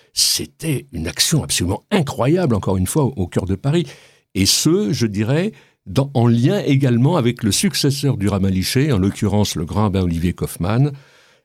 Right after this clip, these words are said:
Et, euh, ça a créé donc, euh, euh, un rassemblement d'hommes extrêmement investis, engagés, euh,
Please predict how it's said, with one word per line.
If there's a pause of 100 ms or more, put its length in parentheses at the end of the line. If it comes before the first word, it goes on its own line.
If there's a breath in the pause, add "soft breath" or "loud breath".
Et,
euh,
ça
a
créé
donc,
euh, (320 soft breath)
euh, (540)
un
rassemblement
d'hommes (320)
extrêmement
investis, (260)
engagés,
euh,